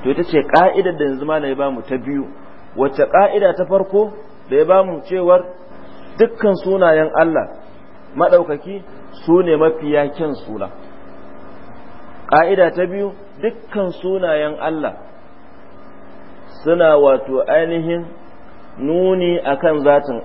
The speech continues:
Allah, kuma kowannen su yana ɗauke da ma'ana mai zaman kansa, kyakkyawa, tabbatacciya ga Allah maɗaukaki.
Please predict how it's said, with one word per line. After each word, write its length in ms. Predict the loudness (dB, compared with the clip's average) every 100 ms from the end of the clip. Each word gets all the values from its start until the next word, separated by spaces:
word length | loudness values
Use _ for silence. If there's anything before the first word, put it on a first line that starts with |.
| 0
Allah, 340 | 0 2 0 -2 -16 -18 -18 -16 -12
kuma 200 | -4 -4
kowannen 540 | 4 6 8 6 2
su 120 | -2 -4
yana 140 | -2
ɗauke 300 | -2 -2 -2
da 100 | -2
ma'ana 480 | -2 -2 -2 -2 -2
mai 240 | -2 -2
zaman 360 | 0 -2 -2 -6
kansa, 420 | -4 -4 -4 -10 -12
kyakkyawa, 1000 | -6 -6 -8 -2 2 4 6 6 4 -6
tabbatacciya 800 | -10 -8 -10 -8 -8 -4 -2 -2
ga 80 | -2
Allah 240 | -2 -2 -4
maɗaukaki. 520 | -6 -12 -14 -18 -18